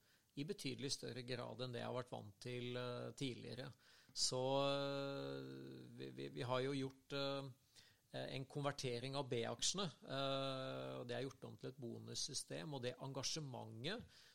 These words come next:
som det, eh, skapte både hos, eh, ja, fagforeninger og egentlig, eh, alle ansatte, det var, eh, veldig interessant.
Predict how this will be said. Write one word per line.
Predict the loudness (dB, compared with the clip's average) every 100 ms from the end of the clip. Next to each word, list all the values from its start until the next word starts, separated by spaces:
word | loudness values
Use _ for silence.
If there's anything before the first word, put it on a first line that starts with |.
| -4
som | 0 0 -2
det, | -2 0 2 0
eh, | -2 -4 -4 2
skapte | 2 2 -4 -10 -4 -2
både | 0 0 0 -2
hos, | -2 -2 0 -2 0
eh, | 0 2 0 -2 -4 -8 -10 -12 -12 -12 -4
ja, | -2 0
fagforeninger | 2 2 2 -4 -2 -4 -4 -2 0 0
og | 0
egentlig, | 0 -2 -4 0 0
eh, | 0 0 -2 -2 -4 0
alle | 0 2 0
ansatte, | 2 2 0 -2 -2 -4 -18 -20 -6
det | -2 0
var, | 0 0 2
eh, | 2 2 2 2 0 -4 -8 -2
veldig | 0 0
interessant. | -4 -6 0 4 6 4 -4 -12